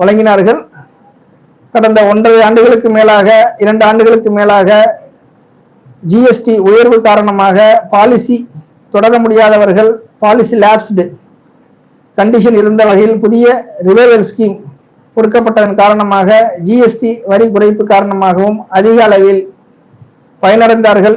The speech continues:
என்று சொல்லலாம். அந்த வகையில் ஜி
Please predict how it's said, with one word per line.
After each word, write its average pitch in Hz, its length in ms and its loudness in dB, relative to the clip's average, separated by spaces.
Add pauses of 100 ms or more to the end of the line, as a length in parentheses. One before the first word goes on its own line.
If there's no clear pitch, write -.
என்று 196 200 -2
சொல்லலாம். 196 420 2 (220)
அந்த 196 200 -2
வகையில் 202 360 2 (1400)
ஜி 196 180 0